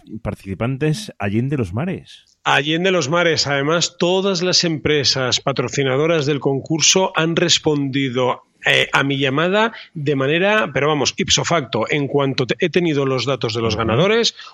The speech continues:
Speaker 2: un mail a ellos en copia al ganador y vamos, súper rápido han enviado todos los premios. Así que estoy encantado con todas las empresas, eh, porque bueno, han hecho una labor estupenda y por supuesto felicitar a Carlos Turienzo,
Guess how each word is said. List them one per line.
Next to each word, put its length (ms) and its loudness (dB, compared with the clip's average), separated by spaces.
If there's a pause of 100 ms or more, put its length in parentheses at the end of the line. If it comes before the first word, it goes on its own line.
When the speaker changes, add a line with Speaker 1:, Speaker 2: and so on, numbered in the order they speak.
(100)
Speaker 2:
un 300 2
mail 400 2
a 160 2
ellos 320 2
en 180 -2
copia 280 0
al 60 2
ganador 520 0 (100)
y 160 0
vamos, 400 0
súper 300 0
rápido 400 0 (260)
han 120 0
enviado 340 2
todos 180 0
los 140 -2
premios. 420 0
Así 240 0
que 80 0
estoy 300 0
encantado 840 0
con 200 -2
todas 180 0
las 140 0
empresas, 580 0 (380)
eh, 440 4
porque 200 -2
bueno, 280 0
han 160 2
hecho 580 2
una 220 0
labor 260 2
estupenda 600 0
y 100 -10
por 140 -6
supuesto 480 0
felicitar 680 -2
a 200 0
Carlos 500 0
Turienzo, 580 -4